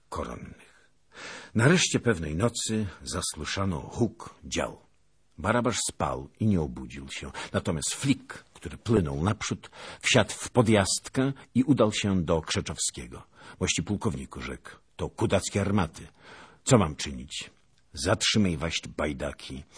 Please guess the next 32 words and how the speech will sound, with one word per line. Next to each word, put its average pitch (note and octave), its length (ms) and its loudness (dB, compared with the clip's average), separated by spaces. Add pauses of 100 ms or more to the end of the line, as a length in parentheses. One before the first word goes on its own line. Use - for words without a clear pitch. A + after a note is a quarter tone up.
(120)
Zostaniem F2+ 520 0
przez - 300 -4
noc F2+ 180 0 (140)
w - 100 -12
oczeretach". C#2 720 -8 (440)
Chmielnicki E2+ 680 -2
widocznie E2+ 440 -4
zamyk A2 300 4
oblega. C2+ 400 -4
Moim G#2+ 260 4 (100)
zdaniem E2 340 -2 (160)
należałoby E2 720 -4
pośpieszyć F2 580 -4
z F#2+ 40 -4
odsieczą. G2 480 2 (360)
"Ja B2 200 10
waść C3+ 320 10
o C3 80 8
zdanie A#2+ 320 8
nie A#2+ 140 10
pytam, F2+ 380 2
jeno G2 260 4
rozkaz D#2+ 520 4
daję. B1+ 360 -8 (180)
Przy - 160 8
mnie F2 160 4
komenda. D2 480 -4 (260)
Mości B2 280 8
pułkowniku, C#3+ 640 10
stać - 640 10 (220)
i G#2 120 -4
czekać", - 580 -10